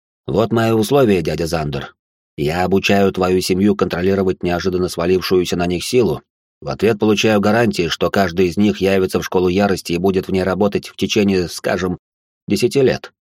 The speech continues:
Неважно кем. Преподавателем, администратором, да хоть дворником или кухаркой. Работу я найду каждому. Никто не согласится уйти из большого мира на десять лет прямо сейчас, заявил я, даже не спрашивая у остальных.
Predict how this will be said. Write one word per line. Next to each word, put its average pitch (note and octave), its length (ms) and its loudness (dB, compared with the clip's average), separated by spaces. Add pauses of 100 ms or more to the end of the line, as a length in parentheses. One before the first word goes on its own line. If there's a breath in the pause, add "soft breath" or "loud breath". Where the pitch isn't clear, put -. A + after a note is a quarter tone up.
(180)
Неважно G#2+ 400 -2
кем. C2+ 300 -4 (400)
Преподавателем, G2 880 0
администратором, E2 840 -2 (320)
да E2+ 100 0
хоть G#2+ 200 2
дворником G2+ 560 2
или G#2 140 4
кухаркой. G2 600 -2 (380)
Работу G#2+ 400 2
я G#2+ 100 4
найду G2+ 280 2
каждому. D2+ 480 -2 (500)
Никто E2+ 340 0
не B2 120 4
согласится G#2+ 520 2
уйти G2+ 240 2
из G2 120 0
большого G2+ 420 2
мира G#2 240 2
на G2 120 0
десять G2+ 300 -2
лет G#2 180 2
прямо F#2+ 280 0
сейчас, - 480 -4 (300)
заявил D2 420 -2
я, D2 240 -4 (280)
даже - 280 -6
не F2+ 60 0
спрашивая E2 440 -2
у E2 40 2
остальных. D#2+ 580 -4